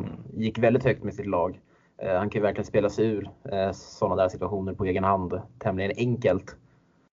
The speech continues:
Speaker 1: Mm.
Speaker 2: Och glider förbi sin motståndare. Eh, jag har valt att, eh, plocka ut, eh, Chelseas målvakt Edouard Mendy.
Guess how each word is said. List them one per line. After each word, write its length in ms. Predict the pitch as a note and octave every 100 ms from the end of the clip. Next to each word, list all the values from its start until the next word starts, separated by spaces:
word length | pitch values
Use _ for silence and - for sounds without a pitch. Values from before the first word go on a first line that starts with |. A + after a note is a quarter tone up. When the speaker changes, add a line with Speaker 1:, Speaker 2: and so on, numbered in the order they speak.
| F2
Speaker 1:
Mm. 240 | F2 G2+
Speaker 2:
Och 160 | F#2+ G2+
glider 400 | G#2+ A#2 A#2+ B2
förbi 200 | A#2 A2+
sin 140 | A#2
motståndare. 600 | A2 G#2 G#2 G2+ G2 F#2+ - - - _ _ _
Eh, 600 | - A#2 A#2+ A#2+ A#2+ A2+
jag 140 | B2 D3
har 100 | D#3+
valt 400 | D#3+ D#3+ C3+ -
att, 420 | C#3 C3+ - -
eh, 260 | C3 B2+ C3
plocka 400 | - C3 C3 C#3+
ut, 400 | B2 A#2 - -
eh, 640 | A2+ G#2+ G#2+ G#2 G#2 -
Chelseas 800 | - A#2 G#2 G2 - G2+ - F#2+ G2
målvakt 520 | G#2 F#2+ F#2+ F#2 -
Edouard 600 | F#2 F#2 F#2 F#2 F#2 G2
Mendy. 460 | G2 G2 A#2+ G#2+